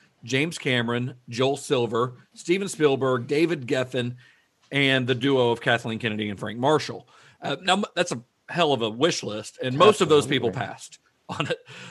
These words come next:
Speaker 1: uh, except for two, James L. Brooks, who was based at Columbia Pictures. He had a contract with them, and Joel Silver, who had a first look deal with Warner Brothers.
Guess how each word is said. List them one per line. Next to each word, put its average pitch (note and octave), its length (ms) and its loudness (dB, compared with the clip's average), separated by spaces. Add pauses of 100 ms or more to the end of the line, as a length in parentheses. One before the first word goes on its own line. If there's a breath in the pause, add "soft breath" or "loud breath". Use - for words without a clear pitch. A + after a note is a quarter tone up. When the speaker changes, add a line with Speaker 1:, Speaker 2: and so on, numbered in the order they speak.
Speaker 1:
uh, E3 200 2
except G3 300 2
for G#3+ 80 4
two, C3 420 4
James D#3+ 300 0
L. F#3 100 4
Brooks, G3 440 0
who D#3 120 0
was D3 160 2
based D3 280 0
at D3+ 80 -6
Columbia C#3 360 0
Pictures. E3+ 380 -4
He C#3+ 60 -2
had A#2+ 80 0
a A#2 40 -6
contract D3 400 -6
with C#3 120 -2
them, C#3+ 180 0 (300 soft breath)
and D3 200 -2
Joel C3 260 2
Silver, C#3+ 420 4
who C#3+ 100 2
had C3 100 2
a B2 60 0
first B2+ 320 -6
look B2 220 -6
deal A2 200 -2
with A2 120 -2
Warner C#3 320 0
Brothers. - 440 -14